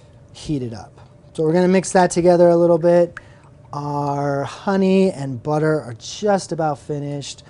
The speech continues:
I'm gonna mix that just to make sure that gets all done.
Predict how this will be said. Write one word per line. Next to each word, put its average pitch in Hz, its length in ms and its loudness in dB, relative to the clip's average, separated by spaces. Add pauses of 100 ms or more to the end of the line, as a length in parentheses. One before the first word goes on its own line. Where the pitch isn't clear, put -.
(280)
I'm 185 60 -10
gonna 165 120 -4
mix 135 460 -8 (120)
that 143 340 -6
just - 240 -14
to 135 80 -12
make 131 240 -10
sure 127 760 -8 (1600)
that 131 260 -10
gets - 260 -18
all 110 180 -16
done. 110 760 -14